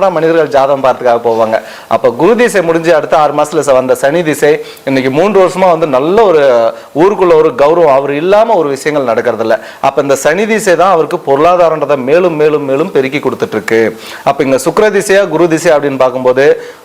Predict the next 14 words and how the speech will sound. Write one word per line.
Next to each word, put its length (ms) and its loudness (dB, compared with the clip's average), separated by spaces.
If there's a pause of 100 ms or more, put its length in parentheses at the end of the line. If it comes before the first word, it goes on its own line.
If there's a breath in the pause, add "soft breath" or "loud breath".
(160)
ஒவ்வொரு 420 4
லக்னத்துக்கும் 480 -2 (400)
எந்த 160 -2 (120)
திசை 200 -4 (100)
நல்லதை 340 2
செய்யணும் 280 0
அப்படின்ட்டு 280 -6
இருக்கு. 160 -2 (460 loud breath)
சரி, 160 2 (180)
குரு 220 2
திசை 240 2
அப்படின்னும் 300 -2
போது 100 4 (120)
பதினாறு 380 2